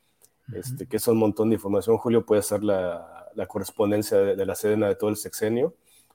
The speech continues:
Speaker 2: o de este y del pasado. Este, entiendo muy bien que la gente ha de pensar que es, este, alguna cosa como de agencias de inteligencia, ¿no?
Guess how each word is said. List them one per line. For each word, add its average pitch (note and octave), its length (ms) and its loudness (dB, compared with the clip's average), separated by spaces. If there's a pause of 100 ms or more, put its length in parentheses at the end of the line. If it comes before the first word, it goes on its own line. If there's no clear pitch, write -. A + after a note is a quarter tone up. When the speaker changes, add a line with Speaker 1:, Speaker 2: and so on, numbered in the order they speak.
Speaker 2:
o G2+ 140 2
de G#2+ 120 6
este A#2 240 4
y G#2 60 6
del F#2+ 180 2
pasado. A2+ 540 2 (540)
Este, F#2 1080 -2 (300)
entiendo C#3 400 10
muy D#3+ 100 12
bien D3+ 160 12
que D#3+ 80 8
la C3 100 8
gente C#3+ 220 6
ha C#3 40 10
de C#3 100 6
pensar B2 360 2
que A#2+ 220 0
es, A#2 160 -6
este, A2 360 -6
alguna G#2+ 300 -4
cosa G#2 600 -6
como F#2 280 -6
de F2 100 -16 (240)
agencias G#2+ 400 -2
de G2+ 60 -4
inteligencia, G2 640 -2
¿no? B2+ 240 0